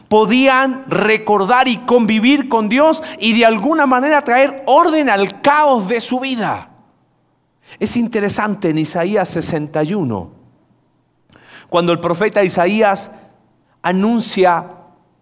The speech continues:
del Señor Jesús, Jesús lee el rollo de Isaías en Nazaret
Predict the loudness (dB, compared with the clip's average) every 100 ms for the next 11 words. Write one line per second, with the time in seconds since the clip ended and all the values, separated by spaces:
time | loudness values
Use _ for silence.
0 | _ -6 -2 -2 -2 -2 -2 -2 -4 -4
1 | -2 -4 -6 -10 -4 -2 0 0 2 2
2 | 2 0 0 -2 -2 -2 -4 -4 -6 -4
3 | -6 -6 -8 -8 -4 -4 -4 -6